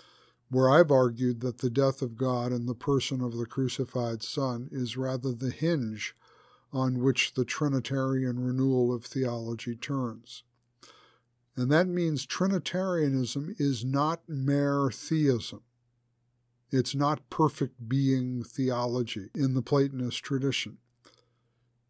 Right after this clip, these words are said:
because it does not think of the perfection of God as invulnerability from suffering,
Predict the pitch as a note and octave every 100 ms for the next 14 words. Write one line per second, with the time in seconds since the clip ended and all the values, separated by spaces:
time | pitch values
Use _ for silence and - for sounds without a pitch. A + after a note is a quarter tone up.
0 | _ - D3+ - D#3+ D3+ C3 D3 A#2+ D3+
1 | B2 C3+ F#3 B3+ - - E3 D3+ C#3 D#3
2 | C3 C#3+ - C#3 - D#3+ D3+ - D#3 C#3+
3 | B2+ C#3+ C#3 C#3 C#3 D#3+ D#3+ C#3+ C#3 B2+
4 | G3+ D3 C3+ B2+ D3 D3 C#3+ C#3+ C3 C#3+
5 | C#3+ C#3+ C#3 C3+ - B2 A#2+ - A#2 A2
6 | - E3